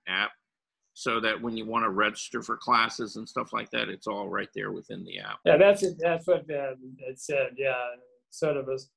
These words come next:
Speaker 2: almost a social media type thing, uh, but I haven't looked at it yet.
Speaker 1: Yeah, well, I think it's, I think it's that, but it's also,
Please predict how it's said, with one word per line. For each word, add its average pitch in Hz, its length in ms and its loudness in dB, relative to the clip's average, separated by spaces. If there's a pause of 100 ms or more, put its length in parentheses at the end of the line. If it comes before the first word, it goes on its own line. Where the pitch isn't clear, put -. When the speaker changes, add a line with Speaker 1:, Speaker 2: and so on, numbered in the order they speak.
(240)
Speaker 2:
almost 180 360 6
a 160 60 -6
social 170 420 0
media 156 480 -6
type 135 260 -4 (600)
thing, 131 160 -14
uh, 131 60 -12 (160)
but 147 180 -2
I 156 160 2
haven't 156 220 0
looked 156 200 -4
at 131 120 2
it 127 140 -8
yet. 131 220 -4 (360)
Speaker 1:
Yeah, 123 240 4
well, 123 160 6
I 143 100 8
think 214 280 0
it's, - 340 -2
I - 80 0
think 175 220 -4
it's - 160 -8
that, 143 340 2
but 135 100 -2
it's 131 160 -6
also, 117 800 0